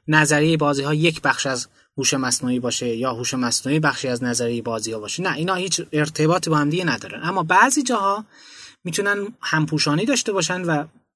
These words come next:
از هوش مصنوعی برای حل یک بازی و تحلیل یک بازی استفاده بشه. و حالا اینکه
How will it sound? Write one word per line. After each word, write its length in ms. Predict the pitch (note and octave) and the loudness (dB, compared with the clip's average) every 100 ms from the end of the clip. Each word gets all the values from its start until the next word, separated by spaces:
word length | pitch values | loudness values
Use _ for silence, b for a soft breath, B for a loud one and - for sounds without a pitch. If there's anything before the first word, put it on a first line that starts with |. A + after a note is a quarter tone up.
| _ - | _ 0
از 320 | D#3 E3 D#3 | 4 6 4
هوش 300 | D3+ G#3+ B3 | 2 2 2
مصنوعی 560 | C#4 A3+ - F3 F#3+ A3+ | 4 2 0 -2 -2 0
برای 260 | D#3 E3+ | 2 2
حل 380 | D#3+ E3 G#3 E3+ | 2 2 2 4
یک 260 | C3+ B2+ - | 2 0 -2
بازی 300 | B2+ A#2 B2 | -2 -2 -4
و 80 | B2 | -4
تحلیل 360 | C#3+ D#3 G3 | -4 -2 -2
یک 180 | D#3+ D3+ | -2 0
بازی 400 | C#3 C3+ F#3+ A3+ - | -4 -2 -6 -8 -2
استفاده 560 | E3 - D3+ B2 G2+ F2+ | 0 2 0 -2 -2 -4
بشه. 300 | F2 - - _ _ E3+ | -4 -6 -10 _ _ 2
و 340 | A3+ A#3 A#3 A3+ A3 _ - | 6 6 4 0 -8 _ 0
حالا 240 | A#3+ D4+ B3 B3 | 4 4 2 0
اینکه 320 | C4 C#4 C#4 | 0 2 0